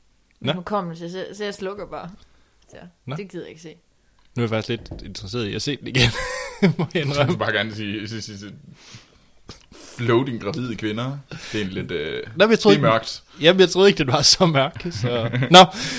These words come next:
Speaker 2: og så det sidste spørgsmål, Karen, hun har, det er, har Troels altid været sådan? Spørgsmålstegn.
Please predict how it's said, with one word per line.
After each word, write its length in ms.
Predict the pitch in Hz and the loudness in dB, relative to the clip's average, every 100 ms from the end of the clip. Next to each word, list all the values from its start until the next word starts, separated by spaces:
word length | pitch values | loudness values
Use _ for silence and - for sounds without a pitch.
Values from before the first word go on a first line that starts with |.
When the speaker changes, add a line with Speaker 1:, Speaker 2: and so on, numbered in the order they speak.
| 165 | 0
Speaker 2:
og 140 | 160 156 | 6 6
så 80 | 185 | 6
det 100 | 175 | 4
sidste 300 | 233 - 160 | 2 0 2
spørgsmål, 420 | 160 185 160 120 | 4 4 2 -2
Karen, 240 | 139 190 | -2 0
hun 100 | 175 | 0
har, 160 | 170 151 | 2 2
det 140 | 151 | 4
er, 140 | 143 156 - - _ _ _ | 4 2 -2 -20 _ _ _
har 120 | - - | -6 -4
Troels 400 | - 170 196 - | 2 2 2 0
altid 380 | 180 - - 127 | 0 2 0 0
været 260 | 107 120 | -2 -2
sådan? 320 | - 123 - 104 _ _ | -2 -6 -8 -18 _ _
Spørgsmålstegn. 640 | - 127 120 107 - 120 | -8 -6 -4 -8 -10 -10